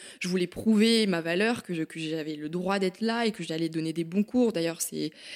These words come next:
c'est quelque chose aussi duquel je suis totalement revenue et que, et d'ailleurs, quand je rencontre des jeunes, euh, coachs, euh, et, et je vois, je reconnais un peu ces espèces de patterns chez eux. Je leur dis, « Mais en fait, respirez, enfin, vous avez vraiment une valeur. Les, les salles ont besoin de bons coachs. » Donc, euh,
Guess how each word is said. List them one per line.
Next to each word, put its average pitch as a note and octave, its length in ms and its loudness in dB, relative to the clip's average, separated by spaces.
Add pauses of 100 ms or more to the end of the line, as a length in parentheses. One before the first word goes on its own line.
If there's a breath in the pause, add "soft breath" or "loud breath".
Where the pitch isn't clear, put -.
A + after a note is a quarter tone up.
(160 loud breath)
c'est - 120 -10
quelque E3+ 160 -2
chose F#3+ 140 2
aussi F3 420 0
duquel D#3 280 -10
je D#3+ 60 -8
suis - 140 -4
totalement F3 420 0
revenue G3 400 4
et F3+ 80 4
que, D3+ 400 -6
et D3+ 80 -2
d'ailleurs, E3 260 2
quand E3+ 140 -2
je D#3+ 60 -4
rencontre E3 320 -2
des D#3+ 100 0
jeunes, E3+ 320 2
euh, D#3 220 -4
coachs, G#3 300 2 (420 loud breath)
euh, - 80 -18
et, - 300 -4
et - 20 -4
je D#3+ 160 -2
vois, F3 320 0
je F3 100 0
reconnais G3 320 2
un F#3 120 2
peu G#3+ 180 4
ces F3 200 2
espèces F3 280 0
de E3 100 2
patterns F3+ 580 2
chez F3 180 -2 (100)
eux. A3 80 4
Je F#3+ 60 -2
leur E3+ 100 -8
dis, « E3 120 -10
Mais E3+ 120 -2
en D#3+ 80 -8
fait, G#3+ 180 -4 (420 loud breath)
respirez, G#3 680 4
enfin, E3 680 -2
vous E3 160 0
avez F3 160 2
vraiment F#3+ 400 4
une G3 160 6
valeur. G3 480 4
Les, F3 160 0
les E3 120 -2
salles G#3 240 0
ont E3+ 100 0
besoin G3+ 580 2
de F3+ 100 2
bons F3 220 -4
coachs. » A#3 320 0
Donc, D#3 220 -10
euh, D3+ 200 -4